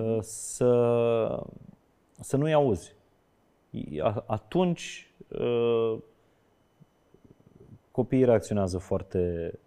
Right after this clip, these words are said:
uh, fo-, foarte nasol. Chiar dacă nu simți pe, uh, pe moment. Deci, să fii acolo. Uh,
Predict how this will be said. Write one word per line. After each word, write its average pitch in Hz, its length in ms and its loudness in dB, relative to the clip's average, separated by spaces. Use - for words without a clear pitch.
uh, 90 200 -4
fo-, - 260 -12
foarte 92 340 -6
nasol. 85 440 -8
Chiar 151 180 4
dacă 135 200 2
nu 123 140 2
simți 107 520 -2
pe, 87 400 -2
uh, 92 220 -6
pe 95 120 -4
moment. 85 500 -6
Deci, - 400 -2
să - 180 0
fii 147 180 6
acolo. 87 400 6
Uh, 104 960 6